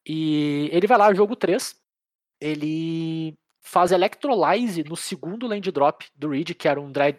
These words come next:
Dryad Arbor, e aí ele corre com o jogo, né? Tipo, tu atrasa muito o cara e fecha o jogo com o clássico Bolt, Snap Bolt, né? Pra causar oito pontos de dano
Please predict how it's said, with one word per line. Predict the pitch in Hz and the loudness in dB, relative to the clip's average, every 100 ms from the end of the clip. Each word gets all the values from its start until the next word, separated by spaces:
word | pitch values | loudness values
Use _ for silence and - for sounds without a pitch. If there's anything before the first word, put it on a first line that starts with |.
| - | -6
Dryad | 165 156 | -4 0
Arbor, | 135 156 185 180 | 2 2 0 2
e | 185 | 4
aí | 170 | 4
ele | 190 | 4
corre | - 180 | 2 0
com | 190 | 0
o | |
jogo, | 135 - 214 | -4 -6 -10
né? | - _ _ _ _ _ | -20 _ _ _ _ _
Tipo, | - - | -20 -4
tu | 151 | -2
atrasa | - 165 165 | 2 2 2
muito | 170 170 180 214 294 | 0 -4 -6 -6 -8
o | |
cara | - 151 190 262 _ _ _ _ _ - | -2 0 0 -2 _ _ _ _ _ -14
e | 175 180 185 190 | -10 -6 -6 -6
fecha | - 185 180 233 | -2 0 0 -2
o | |
jogo | 170 185 190 | 0 0 0
com | 208 208 | -4 -6
o | |
clássico | - 175 190 - 196 | 2 2 2 -4 -2
Bolt, | 160 185 170 | 2 2 0
Snap | 185 175 | -6 -6
Bolt, | 151 135 120 | -2 -4 -4
né? | 123 113 127 _ - | -12 -14 -18 _ -4
Pra | 139 | -2
causar | - 139 123 139 143 | 2 0 2 2 4
oito | 147 147 - | 4 0 -4
pontos | 160 - | -8 -6
de | 147 | -4
dano | 147 151 147 131 | -2 -2 -4 -10